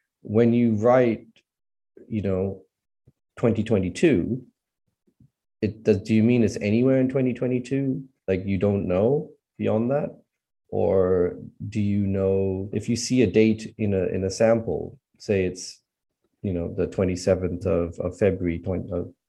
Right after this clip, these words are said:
twenty twenty-two, then do you know that it is exactly that date, or has someone added some jitter to it to make it a bit more vague? People do do that. People kind of pick a ra-, it's, it's, they,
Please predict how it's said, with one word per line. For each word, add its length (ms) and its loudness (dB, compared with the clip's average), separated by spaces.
twenty 240 -4
twenty-two, 720 -4
then 680 2
do 100 -2
you 100 6
know 200 6
that 160 6
it 100 4
is 240 4
exactly 600 0
that 300 0
date, 400 0
or 140 2
has 320 0
someone 800 2
added 280 2
some 200 -2
jitter 320 -2
to 140 -2
it 120 -2
to 60 -4
make 240 -4
it 80 -4
a 20 -4
bit 200 -6
more 220 -6
vague? 280 0
People 240 0
do 180 0
do 220 -2
that. 280 -6
People 440 -6
kind 240 0
of 240 -2
pick 140 -4
a 80 4
ra-, 320 4
it's, 160 -8
it's, 260 -10
they, 240 -2